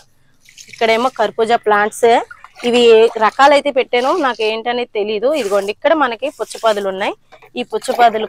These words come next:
కూడా నేను వేస్తున్నాను అనమాట. నైట్రోజన్ అనేది ఉంటే బాగా పెరిగితేనే కదా రూట్ వ్యవస్థ అది బాగుంటుంది. ఆ తర్వాత మనం కాయలు అనేవి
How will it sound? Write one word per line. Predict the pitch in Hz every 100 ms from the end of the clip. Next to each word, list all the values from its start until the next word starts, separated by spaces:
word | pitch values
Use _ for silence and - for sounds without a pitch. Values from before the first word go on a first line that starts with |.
| -
కూడా | 220 370 - - _ _ 214
నేను | 214 349 508 _ _ _ - - - 196
వేస్తున్నాను | 202 - 226 202
అనమాట. | 185 170 - _ _ - - _ - - - 220
నైట్రోజన్ | 220 220 247 233 247
అనేది | 240 233 226
ఉంటే | 214 311 226
బాగా | 208 247 262 -
పెరిగితేనే | 285 269 277 277 285
కదా | 240 226 269
రూట్ | 233 233 240 247
వ్యవస్థ | 240 - 247
అది | 226 262 - - _
బాగుంటుంది. | 202 208 240 226 214 269
ఆ | 247 233
తర్వాత | 220 247 302 285
మనం | 262 247 233
కాయలు | 214 226 254
అనేవి | 240 240